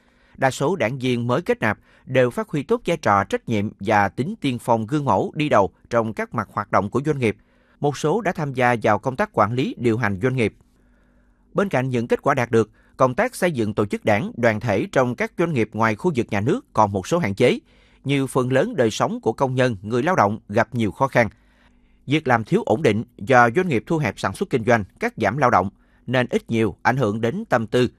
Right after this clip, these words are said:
Do đó, họ chưa thực sự quan tâm tham gia các tổ chức chính trị xã hội,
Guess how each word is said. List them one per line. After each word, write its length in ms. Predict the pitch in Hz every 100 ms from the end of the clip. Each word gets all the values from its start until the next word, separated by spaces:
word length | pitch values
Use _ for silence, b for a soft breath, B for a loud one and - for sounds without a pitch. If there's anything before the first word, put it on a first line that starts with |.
| b b b -
Do 120 | 139
đó, 280 | 120 190 262
họ 220 | 135 107
chưa 280 | 117 - 202
thực 200 | 175 113
sự 180 | - 101
quan 160 | - 127
tâm 220 | 123 120 101 b -
tham 220 | 135 120
gia 220 | 113 110
các 180 | 113 214
tổ 80 | 110
chức 220 | 180 -
chính 160 | 175
trị 160 | 226 104
xã 180 | 101 120
hội, 260 | 131 98